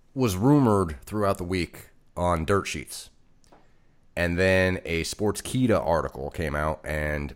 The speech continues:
poo-pooed it because of a Dave Meltzer, uh, opinion on this. So the first one we have is Eric Rowan, now known as Eric Redbeard.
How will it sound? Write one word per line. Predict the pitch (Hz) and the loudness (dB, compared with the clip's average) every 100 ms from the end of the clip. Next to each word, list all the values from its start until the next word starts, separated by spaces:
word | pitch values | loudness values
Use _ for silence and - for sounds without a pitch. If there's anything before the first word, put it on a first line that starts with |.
| - | -10
poo-pooed | 101 82 117 95 | -8 -4 -2 0
it | 71 - - _ _ _ _ | -4 -8 -20 _ _ _ _
because | - 76 87 80 69 | -12 -6 -2 -2 -4
of | 82 78 | -8 -8
a | |
Dave | 71 78 69 | -4 -4 -2
Meltzer, | 85 92 - 73 65 - _ _ _ _ - | 0 0 -2 -8 -8 -10 _ _ _ _ -12
uh, | 64 64 52 - | -8 -6 -8 -12
opinion | - 76 67 65 60 - | -8 -6 -6 -10 -12 -8
on | 67 | -8
this. | 64 - - _ _ _ _ _ _ _ _ _ | -8 -12 -18 _ _ _ _ _ _ _ _ _
So | - 87 | -8 -6
the | 69 | -2
first | 139 143 - | 0 2 4
one | 135 127 | 4 4
we | 107 | 4
have | 107 95 78 71 | 4 4 2 -2
is | 69 - | -8 0
Eric | 107 101 92 - | 4 4 2 -2
Rowan, | 87 95 98 85 76 71 - - - | 0 4 4 2 -2 -6 -12 -20 -8
now | 87 92 | 0 2
known | 92 92 | 4 2
as | 87 80 | 2 0
Eric | 85 76 | -2 -2
Redbeard. | 82 98 71 53 | -2 -2 -2 -12